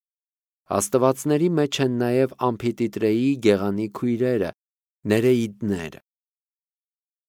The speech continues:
Պոսեյդոնը տիրում է ծովերին։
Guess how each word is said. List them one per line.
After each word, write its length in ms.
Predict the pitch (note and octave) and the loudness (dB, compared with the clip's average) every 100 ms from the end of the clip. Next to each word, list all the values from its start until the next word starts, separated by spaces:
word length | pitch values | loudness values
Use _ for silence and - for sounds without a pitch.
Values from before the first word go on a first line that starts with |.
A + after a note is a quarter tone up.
| _ - | _ 0
Պոսեյդոնը 680 | G2 G#2 G2 A#2 C3 A#2+ | 0 2 2 2 0 -2
տիրում 460 | G2+ G#2 G2+ A#2 A2 | -4 -4 -4 -4 -4
է 120 | G#2+ | -6
ծովերին։ 720 | G#2 G#2 G2 F#2 F2+ E2+ D#2 | -6 -6 -4 -6 -10 -12 -16